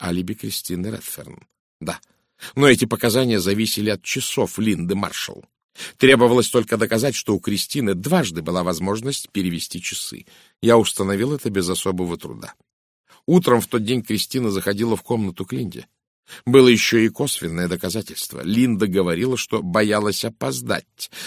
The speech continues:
но когда она спустилась в фойе, часы на стене показывали только двадцать пять минут одиннадцатого. Со вторым случаем было еще проще. Кристина могла перевести часы, как только Линда повернулась к ней спиной, направляясь купаться.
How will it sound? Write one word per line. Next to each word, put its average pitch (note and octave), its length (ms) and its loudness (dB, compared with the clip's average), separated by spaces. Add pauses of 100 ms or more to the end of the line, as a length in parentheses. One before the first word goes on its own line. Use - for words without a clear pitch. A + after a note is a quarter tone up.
но B2+ 160 4
когда A2 320 6
она G2+ 160 2
спустилась F2 640 -4
в - 60 -8
фойе, F2 480 -2 (380)
часы G#2 380 0
на G#2+ 100 0
стене D3 340 -2
показывали G2 640 -2
только B2 300 -6
двадцать F2 560 -8
пять - 220 -8
минут G2+ 420 -8
одиннадцатого. - 840 -16 (1300)
Со - 140 -4
вторым F#3 280 2
случаем D#3+ 460 -2
было A2+ 140 0
еще G2 260 -4
проще. - 460 -12 (640)
Кристина B2 460 2
могла G#2+ 300 4
перевести G2+ 520 -2
часы, - 340 -2
как F2 200 -6
только F2+ 300 -4
Линда G#2+ 380 -2
повернулась F#2 720 -2
к - 100 -16
ней D2+ 120 -8
спиной, C#3 380 -6
направляясь F2+ 560 -6
купаться. - 500 -16